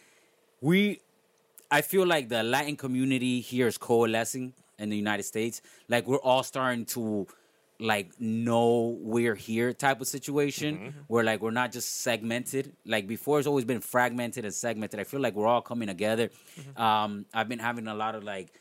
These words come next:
Speaker 1: uh, discussions with creators from Texas, Houston. Uh, I've had a couple from, like, Wisconsin. Like, it's, like, Latins from different parts that are, like,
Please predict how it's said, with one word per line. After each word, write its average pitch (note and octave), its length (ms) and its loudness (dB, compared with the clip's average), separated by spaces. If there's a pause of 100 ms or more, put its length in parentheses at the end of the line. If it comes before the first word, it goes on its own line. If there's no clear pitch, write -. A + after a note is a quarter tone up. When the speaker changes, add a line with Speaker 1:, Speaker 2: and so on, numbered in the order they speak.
(280)
Speaker 1:
uh, G#2 400 2
discussions A2+ 580 -4
with G2+ 160 -8
creators A2+ 380 -2
from G2 280 -6 (140)
Texas, A2+ 580 0
Houston. A2+ 800 0 (320)
Uh, G#2 60 -6
I've G2+ 340 2
had A2+ 260 2
a G2+ 80 -6
couple A2 360 -6
from, G#2 280 -6
like, F#2+ 200 -4
Wisconsin. G#2+ 880 -2 (260)
Like, G2+ 240 0
it's, A2 300 -6 (360)
like, A#2 280 0
Latins A#2 600 -2 (120)
from A2+ 220 -4
different A#2 300 -2
parts - 260 2
that A#2+ 120 -4
are, A2+ 100 0
like, G#2+ 220 -2